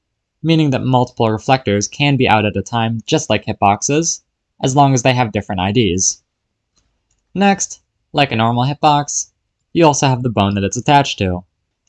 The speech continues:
and then the size, one set of coordinates and a second set of coordinates, just like normal hitboxes.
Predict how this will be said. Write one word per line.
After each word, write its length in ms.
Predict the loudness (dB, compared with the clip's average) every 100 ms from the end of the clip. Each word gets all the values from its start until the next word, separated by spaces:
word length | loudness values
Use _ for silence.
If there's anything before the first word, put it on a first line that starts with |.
| -2
and 120 | 0
then 120 | 2 0
the 60 |
size, 640 | 2 4 4 2 0 -4 _ _ _ -10
one 240 | -2 -2
set 180 | 0 0
of 140 | -2 -2
coordinates 500 | 0 2 0 -2 -4
and 240 | -2 0
a 40 |
second 320 | 0 -2 -2 -4
set 200 | -2 -4
of 80 |
coordinates, 640 | -4 -4 -2 -2 -2 -6 _ _ -2
just 240 | -2 0
like 140 | -2
normal 300 | -2 -2 -2
hitboxes. 640 | -4 -6 -6 -4 -6 -6 -10